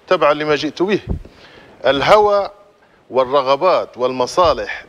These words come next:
الشخصية لا تقدم على ما يقتضيه الإيمان، ما تقتضيه التقوى،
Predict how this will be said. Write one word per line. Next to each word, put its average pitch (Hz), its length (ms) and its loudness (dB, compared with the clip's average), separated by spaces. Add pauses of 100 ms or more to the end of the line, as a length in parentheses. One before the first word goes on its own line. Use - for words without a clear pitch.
الشخصية 131 720 -6 (580)
لا 131 200 2
تقدم 110 720 -6 (120)
على 107 440 0
ما 113 80 0
يقتضيه 110 440 -2
الإيمان، 87 480 -8 (180)
ما 101 140 -4
تقتضيه 104 580 -4
التقوى، 101 580 -4